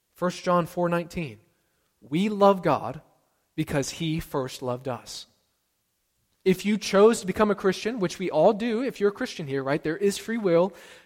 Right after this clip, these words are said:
and responsibility involved. If you've chosen to follow Jesus, praise the Lord, but you have to understand, first and foremostly, God took the first step.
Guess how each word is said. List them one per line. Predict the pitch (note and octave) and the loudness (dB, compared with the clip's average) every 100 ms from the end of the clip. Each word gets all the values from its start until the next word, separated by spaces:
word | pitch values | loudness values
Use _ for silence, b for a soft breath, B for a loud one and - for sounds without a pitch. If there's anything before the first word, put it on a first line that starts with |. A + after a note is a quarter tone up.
| B | B
and | D3+ D3+ D3 | -6 -6 -6
responsibility | D3+ G3+ G3+ G3 F#3 G3 F3 | -2 4 4 6 6 6 6
involved. | C#3 A#2 A2+ C#3 - b b | 0 -2 -6 -6 -10 b b
If | D#3+ G#3 | -6 -4
you've | F#3+ | -6
chosen | - G3+ G#3 A3+ | 0 6 6 4
to | |
follow | G#3 G#3+ G#3+ | 2 4 4
Jesus, | F#3 A#3+ E3 C#3 F#3 - b b b _ | 4 0 2 0 0 -10 b b b _
praise | - F3+ F#3+ | 4 6 6
the | G#3 | 2
Lord, | G3 A#3+ C3+ D#3+ b b b b _ | 2 0 0 -2 b b b b _
but | - | -8
you | C#3+ | 2
have | E3 F3 | 2 2
to | |
understand, | G3+ A3 - G3 C#3+ F3+ | -2 -2 -2 -2 -2 -8
first | - - F3 - | -6 -2 0 -2
and | A3 | -4
foremostly, | A#3+ A3+ A#3+ A#3 D#3 C#3 D3+ b b b - | -2 2 0 -2 -2 -2 -2 b b b -6
God | C#3 D3+ D#3+ | 4 6 6
took | - C3 - | 0 -10 -12
the | |
first | - C3+ - | -10 -12 -8
step. | C3+ G#2+ _ | -8 -8 _